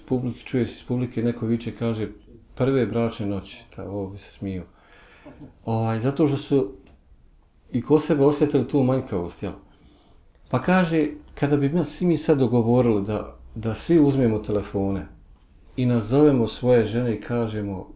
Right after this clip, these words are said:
'Volim te', da kažeš neku lijepu riječ”, kaže: „Prvo što bi žena uradila”, kaže, „da bi spustila telefon i videla”, kaže, „jel to tvoj broj?” Toliko je bila iznenađena, ovaj,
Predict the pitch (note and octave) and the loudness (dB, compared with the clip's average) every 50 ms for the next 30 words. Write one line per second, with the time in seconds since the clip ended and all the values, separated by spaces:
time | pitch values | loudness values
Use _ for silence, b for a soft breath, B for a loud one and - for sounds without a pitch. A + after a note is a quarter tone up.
0 | - - - - - - G#2 A2 A2+ A2 G#2+ G2 F#2+ F#2+ F#2+ - A2 G2 G2 F#2+ | -20 -20 -20 -20 -14 -6 2 2 4 4 4 0 -2 -4 -6 -8 -8 -8 -8 -6
1 | - A#2 A#2 G#2+ - - A#2 - - - G#2 G2 G2+ G#2 A#2 A#2 - - G2+ G2 | -4 -4 -4 -4 -6 -8 -12 -10 -6 -4 -2 0 0 0 0 -2 -2 -4 -4 -2
2 | A2+ A2+ G#2+ - - - A#2+ A2 A2 G#2+ - - - D3 E3 E3 D3+ D#3 D3+ C3 | -2 -2 -2 -4 -6 -6 -6 -6 -6 -6 -8 -4 -2 -2 -2 0 0 0 0 0
3 | A#2+ A#2 - - A#2+ A2+ A2 G#2+ G2+ A#2 B2+ C3 A#2+ A2 G#2+ A2 A2+ B2+ A#2+ A2+ | 0 -2 -4 -6 -6 -4 -4 -4 -4 -2 -2 0 0 -2 -2 -2 -2 -2 -2 -2
4 | G#2+ - - A2 A2 G#2 A2 G2+ G2+ G2 - - C#3+ C3 B2+ - - G#2 G2+ G2 | -6 -6 -8 -8 -6 -4 -4 -6 -6 -8 -6 -4 -4 -4 -4 -4 -8 -8 -8 -4
5 | - A2 A#2+ A#2+ - A#2+ A2 G#2 A2 A#2+ A2+ G#2 F#2+ - A2 G2 G#2 G#2 G2 - | -2 -2 -2 -2 -2 -4 -4 -2 -2 -2 -2 -4 -4 -6 -8 -6 -6 -6 -6 -4
6 | - A2+ G#2 - - A2 G#2+ G2 F2 F2+ F#2+ E2+ - - B B B B B B | -4 -4 -4 -4 -2 0 0 0 0 -4 -6 -8 -8 -12 B B B B B B
7 | B B B B B B B B - - - B2+ E3+ E3 - D#3+ C#3 C3 D3 D3 | B B B B B B B B -6 0 2 2 4 6 6 6 6 8 6 6
8 | C#3+ A#2+ G2+ A#2 A#2+ C3+ C#3 C3 B2 A2+ B2 A#2+ A#2 A2+ G#2+ B B B B B | 6 4 4 2 2 2 2 2 2 0 -2 -2 -2 -4 -6 B B B B B
9 | B B B B - - - A#2+ A#2 A2+ A2 A2 G#2+ | B B B B -16 -6 -2 -2 0 0 0 -2 -4